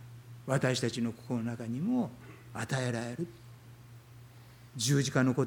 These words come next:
葉を、「滅びゆく者には愚かであるが、救いに預かる私たちには神の力である。」イエス・キリストが私をも許してくださり、愛してくださっておられるんだ。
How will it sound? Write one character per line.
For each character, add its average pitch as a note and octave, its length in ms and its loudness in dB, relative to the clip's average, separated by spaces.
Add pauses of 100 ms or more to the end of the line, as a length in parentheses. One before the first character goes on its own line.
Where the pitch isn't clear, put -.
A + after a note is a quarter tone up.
(100)
葉 A#2 140 2
を、 A2 60 0
「滅 C3 280 4
び B2+ 100 2
ゆ A#2+ 40 0
く B2+ 120 -6
者 A#2+ 300 2
に A2+ 120 0
は A#2 100 0
愚 B2 200 2
か A2+ 120 -4
で A2 140 -4
あ A2+ 80 -6
る A2 120 -8
が、 C#3 240 -2 (320)
救 - 360 2
い - 20 4
に B2+ 100 4
預 A#2+ 220 0
か E3+ 80 4
る G3+ 100 6
私 C#3 320 0
た C3+ 140 -6
ち A#2+ 100 -12
に G3 140 -4
は A#3+ 200 -4 (300)
神 C#3+ 260 6
の A#2 120 2
力 D#3+ 400 -2
で C#3+ 120 -2
あ B2+ 120 -6
る。」 - 80 -12 (960)
イ C3+ 80 4
エ B2+ 100 6
ス・ - 100 -2
キ B2 120 -4
リ A#2 100 0
ス - 60 -8
ト C#3 100 -8
が G#3+ 260 -4 (340)
私 B2 420 0
を A3+ 120 2
も B3+ 280 0 (580)
許 C#3 200 8
し C3+ 100 4
て B2 100 -2
く B2 100 -2
だ A2+ 140 -2
さ F3+ 180 -6
り、 G#3 240 0 (380)
愛 C3+ 260 4
し - 80 0
て A#2 100 -2
く A2+ 100 -2
だ G2+ 100 -2
さ C3 160 -2
っ C#3+ 40 -2
て B2 140 -6
お G#2 80 -2
ら A#2+ 120 -2
れ E3 60 0
る A#3 100 2
ん G#3 80 2
だ。 - 120 -10